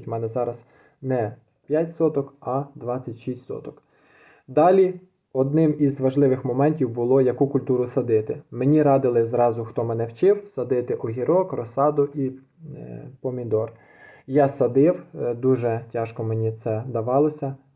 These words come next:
але одного року одна людина добра,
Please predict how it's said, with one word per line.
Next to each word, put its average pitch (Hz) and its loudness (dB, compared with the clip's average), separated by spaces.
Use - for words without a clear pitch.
але 127 0
одного 127 0
року 147 2
одна 123 0
людина 135 2
добра, 131 2